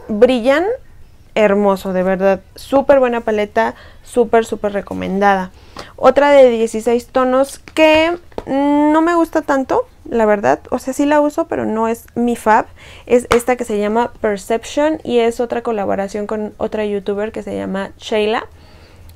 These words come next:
Mm, estos son los tonos. Están hermosos, no me lo tomen a mal. <laughs> O sea, están muy bonitos los tonos, pero no, no son tonos que a mí me guste trabajar mucho con ellos. O sea, la verdad es que no.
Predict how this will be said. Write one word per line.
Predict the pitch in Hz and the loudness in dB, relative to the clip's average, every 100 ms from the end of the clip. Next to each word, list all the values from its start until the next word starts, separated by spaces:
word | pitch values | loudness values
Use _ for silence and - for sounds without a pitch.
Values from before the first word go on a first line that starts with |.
| - | -10
Mm, | - 294 320 320 320 320 320 320 311 311 311 311 - | -2 0 2 2 0 0 0 0 0 0 0 -2 0
estos | 320 339 | 0 0
son | 349 | 0
los | 320 | 0
tonos. | 302 269 302 - - | -2 -2 -2 -2 0
Están | 339 - 403 453 494 | 2 2 2 4 4
hermosos, | 302 254 294 294 | 4 2 0 -4
no | 269 247 | -2 0
me | 247 262 269 220 202 | 2 2 2 2 -2
lo | 196 | -4
tomen | 196 208 214 | -4 -4 -2
a | 196 | -2
mal. | 185 214 359 - 233 | 0 -2 -4 -10 -12
<laughs> | - - | -14 -14
O | 220 | -10
sea, | 220 | -8
están | 226 233 233 | -4 -2 2
muy | 254 | 2
bonitos | 262 240 240 226 | 2 -2 -2 -2
los | 220 - | -2 -6
tonos, | 214 220 269 - - - - | -6 -6 -8 -12 -20 -20 -4
pero | 254 269 | 0 0
no, | 277 - | -2 -2
no | 269 285 | -2 -2
son | 311 311 | -2 -4
tonos | 294 302 302 | -4 -4 -6
que | - | -6
a | 240 | -4
mí | 226 233 233 | -2 -2 0
me | 247 262 269 277 - - - - | 2 2 0 -2 -16 -20 -20 -8
guste | 214 262 - 269 | 0 2 0 -2
trabajar | 240 208 208 220 | 0 0 0 -2
mucho | 226 233 233 247 | -2 -2 -4 -6
con | 226 208 | -8 -4
ellos. | 202 180 180 - - - | -2 -2 -6 -12 -20 -16
O | 202 | -14
sea, | - 196 | -8 -4
la | 190 196 | 0 2
verdad | 190 202 | 2 0
es | 214 | -2
que | - 214 | -2 0
no. | 202 | 0